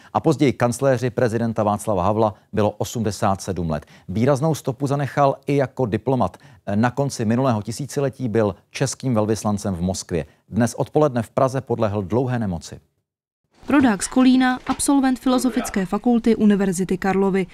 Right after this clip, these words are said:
Speaker 2: Od konce padesátých let novinář Československého rozhlasu.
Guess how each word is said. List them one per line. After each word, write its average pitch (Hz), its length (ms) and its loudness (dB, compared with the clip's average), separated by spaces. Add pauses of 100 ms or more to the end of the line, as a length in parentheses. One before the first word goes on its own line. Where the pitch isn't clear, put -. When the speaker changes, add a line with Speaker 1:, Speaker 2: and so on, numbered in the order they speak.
(120)
Speaker 2:
Od - 160 -2
konce 202 320 0
padesátých 196 680 -6
let 233 220 0
novinář 247 500 2
Československého 185 1000 -2
rozhlasu. 190 560 -2